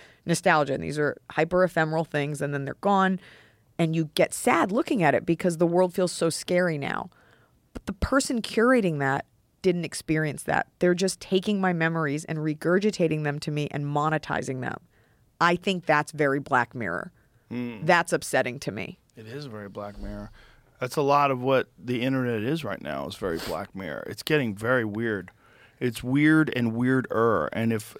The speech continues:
Speaker 2: they ever institute a social credit score system, which is one of the most terrifying things that are, are being discussed, that's, that's gonna be very fucked,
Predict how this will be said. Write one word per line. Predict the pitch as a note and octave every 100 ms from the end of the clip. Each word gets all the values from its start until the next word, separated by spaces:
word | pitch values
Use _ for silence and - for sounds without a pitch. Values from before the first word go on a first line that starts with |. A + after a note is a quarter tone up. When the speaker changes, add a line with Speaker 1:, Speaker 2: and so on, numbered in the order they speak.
| -
Speaker 2:
they | A2+ B2+ C3 -
ever | C3+ D#3+ D3 B2+ A#2+ -
institute | B2+ B2 - - B2+ A#2
a |
social | - - A#2+ -
credit | - B2 A#2 G#2+
score | - G#2
system, | - A2 - G#2+ G2 - -
which | G#2+ -
is | A2 -
one | - C#3
of | B2+
the | A#2
most | A2
terrifying | - B2+ A#2 - G#2 G#2+
things | A2+ G#2 G#2 -
that | G2+ G2+ - _ _ _ _ _ -
are, | A2+ G#2 - -
are | F#2 G#2
being | A2 A#2 G#2
discussed, | G#2 - - A2 - - - - _ _ -
that's, | B2 C#3+ - - - -
that's | A#2 C#3 -
gonna | B2+
be | G#2 F#2+
very | G2 G2+ A2+ A2+
fucked, | - F#2+ E2+ - -